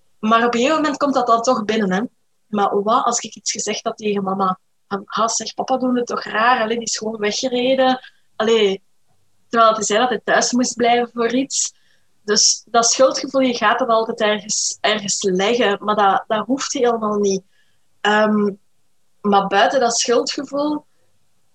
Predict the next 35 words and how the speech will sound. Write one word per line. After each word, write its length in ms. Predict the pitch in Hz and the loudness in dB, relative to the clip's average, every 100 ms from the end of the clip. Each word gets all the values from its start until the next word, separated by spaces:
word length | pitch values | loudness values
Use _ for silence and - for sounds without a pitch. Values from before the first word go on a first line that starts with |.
| _ _ | _ _
ehm, 560 | 214 208 208 202 196 196 | -2 0 0 -2 -4 -6
en 280 | - 220 208 _ _ _ | -6 -4 -6 _ _ _
dat 160 | 220 | -6
zeg 160 | - 226 | -4 -4
ik 200 | 220 208 | -6 -4
eigenlijk 340 | 214 247 240 | -2 0 0
altijd 280 | 226 262 254 | 0 -2 -2
tegen 360 | 233 233 233 - | -2 -2 -4 -6
iedereen, 640 | 240 247 240 247 294 311 - | -4 -2 0 0 -2 -6 -6
is, 480 | - - - - - _ | -2 -2 -2 -6 -12 _
ehm, 360 | - 226 214 214 - _ _ _ _ _ _ | -8 -6 -6 -10 -16 _ _ _ _ _ _
durf 480 | 202 233 254 277 - | _ 2 4 2 -2
te 160 | 254 | -4
rouwen. 640 | 208 202 220 226 202 190 - _ _ _ _ | -2 2 4 4 4 0 -4 _ _ _ _
En 200 | 208 214 | -2 2
rouwen 420 | 202 220 269 269 | 4 4 6 2
voor 240 | 214 208 | 0 -8
mij 280 | 208 226 240 | -4 0 0
is 160 | - - | 0 0
niet 220 | 226 247 | 0 0
alleen 240 | 247 233 233 | 0 0 0
als 180 | 226 | -2
er 60 | 226 | -4
iemand 300 | 226 214 214 | -4 -6 -4
is 140 | 214 | -4
overleden. 680 | 214 196 196 190 196 226 233 202 - _ | 0 0 -2 -2 2 2 0 -4 -14 _
Eh, 280 | - 185 185 | -2 2 4
je 80 | 202 | 2
kan 180 | 202 208 | 0 -2
ook 100 | 214 | -4
perfect, 680 | - - 220 - - - - | -10 -6 -6 -4 -6 -6 -4
eh, 220 | 214 220 | -2 0
rouwen 580 | 214 208 208 214 240 240 | -2 0 2 4 4 4
omdat 280 | 220 214 214 | 0 -2 0
je, 280 | 202 196 | 0 0